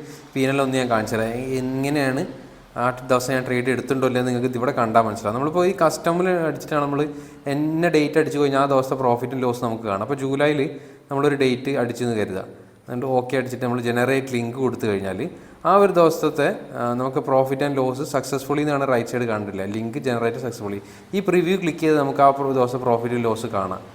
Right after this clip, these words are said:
ഇനി നമ്മൾ, ആ, എന്താ പറയുക, ഇതിപ്പോൾ നമ്മൾ ജൂലൈ മുതലുള്ള ഓഗസ്റ്റ് വരെയുള്ള നോക്കിയാണ് കൂട്ടുക. അപ്പോൾ നമ്മൾ ഇനി ട്രേഡ്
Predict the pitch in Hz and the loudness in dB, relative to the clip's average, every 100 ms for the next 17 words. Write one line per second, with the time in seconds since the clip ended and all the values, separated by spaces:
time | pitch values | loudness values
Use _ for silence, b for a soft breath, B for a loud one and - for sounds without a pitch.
0 | B B B B - 165 175 196 - - | B B B B -8 -2 2 0 -2 -12
1 | - - 151 160 165 165 160 123 117 113 | -18 -8 -2 2 2 2 -2 -2 -2 -2
2 | 113 110 110 117 127 127 117 117 117 - | -2 -2 -4 -2 2 4 4 2 -2 -14
3 | - - 143 147 160 170 160 180 180 139 | -18 -16 -10 -6 0 2 2 2 2 0
4 | 143 151 151 143 135 131 151 135 131 131 | 2 4 4 2 0 2 4 4 2 0
5 | 139 127 123 117 107 107 101 92 90 - | 0 2 2 0 -2 -4 -6 -6 -10 -12
6 | B B B - 175 180 180 185 185 220 | B B B -2 2 4 4 2 2 -2
7 | - - - - - - - - - - | -8 -16 -16 -18 -20 -20 -20 -20 -20 -20
8 | - - 151 165 165 | -14 -2 0 2 0